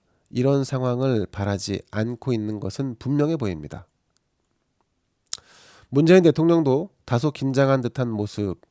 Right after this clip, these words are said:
이런 모습이 좀 엿보입니다. 이 라임 옵티머스 사건과 관련해서 검찰은 철저하게 수사하라, 이렇게 주문을 했지만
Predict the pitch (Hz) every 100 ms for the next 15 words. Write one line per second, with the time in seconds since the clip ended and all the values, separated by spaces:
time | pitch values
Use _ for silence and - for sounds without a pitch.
0 | _ _ _ _ - - - 120 139 131
1 | 110 - 123 127 110 113 95 98 120 95
2 | 107 85 80 _ _ _ _ _ _ _
3 | _ _ _ - 117 110 104 110 127 139
4 | 110 117 - 135 127 - - 117 113 104
5 | 139 - 131 117 117 107 95 95 95 -
6 | - - _ _ - - _ _ 110 104
7 | - 120 123 117 160 147 151 131 120 117
8 | - 151 147 135 135 101 127 135 - 117
9 | 127 123 - 143 107 120